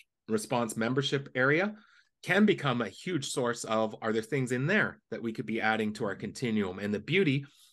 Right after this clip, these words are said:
is, and we'll talk about this a little bit later, is not only is it suggesting a support, but then there's also, here's a video that shows how to do it. Here's a, uh, website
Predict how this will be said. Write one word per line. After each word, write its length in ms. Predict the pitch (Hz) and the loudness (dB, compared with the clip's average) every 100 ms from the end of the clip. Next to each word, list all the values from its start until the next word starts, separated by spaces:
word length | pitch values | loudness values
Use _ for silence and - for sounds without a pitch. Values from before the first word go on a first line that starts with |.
| _ - | _ 2
is, 320 | 139 131 135 | 4 6 4
and 180 | 131 123 | 2 2
we'll 140 | 123 | 2
talk 280 | 110 151 139 | 0 -2 0
about 220 | 127 123 | 0 2
this 200 | 147 143 | 0 0
a 40 | |
little 220 | 143 139 113 | 0 0 0
bit 180 | 120 | -2
later, 460 | 117 147 160 127 139 - _ _ | -2 0 2 0 -2 -10 _ _
is 280 | - 139 131 | 0 2 2
not 200 | 143 170 | -2 0
only 440 | 156 156 151 143 139 | 0 0 -2 -4 -4
is 140 | 131 | -4
it 100 | 123 | -4
suggesting 480 | - 117 131 135 120 | -6 -4 -2 -2 -2
a 60 | 101 | -4
support, 480 | - - 147 196 - _ _ - | -6 0 2 2 -2 _ _ -2
but 140 | 123 | 2
then 180 | 139 147 | 4 4
there's 220 | 135 127 | 4 2
also, 600 | 139 147 143 151 135 131 - _ | 2 2 2 2 2 2 -6 _
here's 140 | 147 143 | -2 0
a 40 | |
video 420 | 110 131 104 85 _ | 2 2 0 -8 _
that 160 | 110 - | -10 -6
shows 240 | 113 104 | -4 -4
how 160 | 110 107 | -2 -2
to 120 | 98 | -2
do 260 | 120 123 | 0 2
it. 120 | 104 87 | 2 0
Here's 300 | 117 117 117 | -2 -2 4
a, 260 | 110 104 107 - _ _ | 4 4 2 -12 _ _
uh, 240 | 98 95 95 | -6 -4 -4
website 760 | 95 131 139 - 113 95 - | 0 2 2 2 0 -2 -6